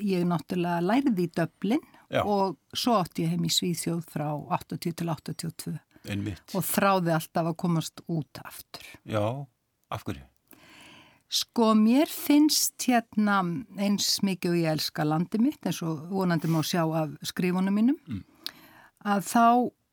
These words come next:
Speaker 1: finnst mér það ekki góður, nógu góður jarðvegur til sköpunar að eiga heima hérna í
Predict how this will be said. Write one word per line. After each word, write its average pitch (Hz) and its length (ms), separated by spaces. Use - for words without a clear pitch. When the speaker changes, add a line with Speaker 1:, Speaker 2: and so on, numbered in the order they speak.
Speaker 1:
finnst - 360
mér 233 180
það 208 320
ekki - 460
góður, 208 560
nógu 214 340
góður 190 300
jarðvegur 208 420
til 165 120
sköpunar 214 560
að 185 240
eiga 196 240
heima 202 280
hérna 175 400
í 185 100